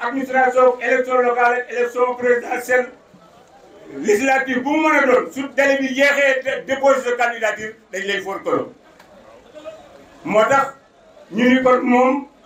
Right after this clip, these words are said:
amatuñu ku muy woteel. Parce que mel na mbër du bëre si biir rek langa. Wolof di wax ni benn lam du yëngatu, ñu ni benn loxo du tëccu, waaye dina fettesu lañ wax.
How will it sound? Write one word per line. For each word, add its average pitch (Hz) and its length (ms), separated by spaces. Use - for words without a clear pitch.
amatuñu 262 540
ku 240 120
muy 240 140
woteel. 226 500
Parce 214 160
que 240 140
mel 240 160
na 226 100
mbër 226 220
du 226 100
bëre 208 240
si - 80
biir 196 220
rek 185 100
langa. 175 380
Wolof 233 240
di - 60
wax 233 160
ni 226 100
benn 226 220
lam 214 220
du 208 80
yëngatu, 214 360
ñu 208 120
ni 226 100
benn 226 240
loxo 214 420
du 208 160
tëccu, 208 320
waaye 185 220
dina 185 160
fettesu 160 440
lañ 143 200
wax. 131 120